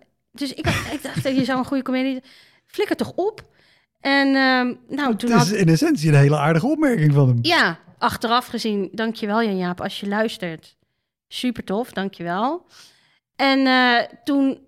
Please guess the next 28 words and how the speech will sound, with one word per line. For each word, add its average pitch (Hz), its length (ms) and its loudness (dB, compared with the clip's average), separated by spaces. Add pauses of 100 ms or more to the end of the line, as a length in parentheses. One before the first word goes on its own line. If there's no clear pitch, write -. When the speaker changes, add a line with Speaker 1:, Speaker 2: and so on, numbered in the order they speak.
(220)
Speaker 1:
ze, - 500 -10
we, 233 240 0
we - 0 -
werkten 233 220 0
natuurlijk 247 360 -4
met 226 140 -6
heel 220 140 2
veel 196 140 -4
mensen 180 520 -6
op 196 220 -8
school. 180 440 -6
Ik, 226 100 -14
ik - 280 -10
wil 190 100 -2
niet 190 160 -2
name 180 220 0
droppen, 190 360 -4
maar 190 160 0
ik 170 100 -8
heb 180 140 -8
voor 180 240 -6
mogen 175 200 -4
spelen 190 280 -8
voor 208 120 -8
Joep 196 140 -8
van 180 140 -8
het 180 80 -12
Hek. 190 280 -8